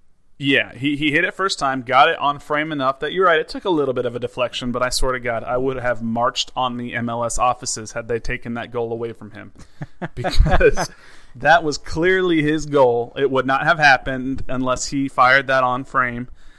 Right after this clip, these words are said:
And, uh, the coolest part about it to me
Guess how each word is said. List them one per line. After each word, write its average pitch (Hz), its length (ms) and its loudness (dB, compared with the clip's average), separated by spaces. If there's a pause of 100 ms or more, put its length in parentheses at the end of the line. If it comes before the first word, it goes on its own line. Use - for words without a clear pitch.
(260)
And, 135 320 -2
uh, 131 240 2 (600)
the - 120 -8
coolest - 440 2
part 175 180 6
about 117 280 0
it 147 120 -6
to 123 100 -6
me 131 300 -4